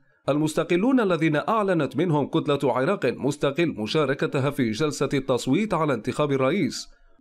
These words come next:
نقطة مهمة أيضا يتحدث بها المستقلون عن حقهم في المشاركة بتسمية رئيس الوزراء المكلف. وهنا تحديدا يرى سياسيون أن دعوة الصدر للمستقلين بحضور الجلسة يأتي في إطار الوطنية المطلقة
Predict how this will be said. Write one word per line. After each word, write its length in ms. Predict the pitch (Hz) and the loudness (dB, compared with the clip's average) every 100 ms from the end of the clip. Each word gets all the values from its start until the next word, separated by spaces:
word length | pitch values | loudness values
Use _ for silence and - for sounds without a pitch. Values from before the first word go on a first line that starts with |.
| _ 123 | _ -4
نقطة 520 | 110 131 165 160 160 | -2 0 0 2 2
مهمة 440 | 156 180 262 208 | 4 4 4 4
أيضا 240 | 190 151 143 | 2 2 0
يتحدث 560 | 131 156 143 156 156 147 | 0 0 -2 -2 0 0
بها 240 | 151 147 | 2 2
المستقلون 760 | 110 127 143 135 135 135 233 208 | 0 -2 -2 -2 0 2 2 0
عن 220 | 175 143 | 0 -2
حقهم 440 | 175 - 156 143 | -4 -2 -2 0
في 120 | 135 | 0
المشاركة 540 | 143 127 131 - 143 117 | 0 0 0 0 0 -2
بتسمية 520 | 107 143 - 156 139 135 | -2 -4 -2 0 2 2
رئيس 280 | 131 160 | 0 0
الوزراء 640 | 147 135 123 120 151 - 147 | 0 0 2 2 0 0 -2
المكلف. 680 | 117 117 190 135 - - _ _ - | -2 -2 -2 -4 -8 -20 _ _ -6
وهنا 420 | 110 101 135 165 | -2 0 2 2
تحديدا 540 | 151 156 151 247 208 135 | 0 -2 0 0 2 0
يرى 280 | 113 165 143 | 2 2 0
سياسيون 760 | 165 156 139 156 147 220 123 - | 0 0 0 0 2 2 0 0
أن 240 | 123 127 | 0 0
دعوة 320 | 165 147 135 135 | 0 0 0 0
الصدر 440 | 123 139 151 147 | -2 -2 0 -2
للمستقلين 1000 | 95 135 143 151 147 135 123 131 185 107 | 0 -2 0 -2 -2 -2 0 0 0 -2
بحضور 420 | 110 123 139 170 | -4 -2 2 2
الجلسة 600 | 147 117 143 160 160 147 - - _ - | 2 0 0 0 -2 -4 -6 -20 _ -2
يأتي 320 | 123 135 175 | -2 0 0
في 160 | 170 170 | 2 2
إطار 220 | 262 262 | 2 2
الوطنية 640 | 208 131 170 160 147 156 | 2 0 0 0 2 2
المطلقة 640 | 135 120 147 113 - - | 2 0 -2 -4 -6 -8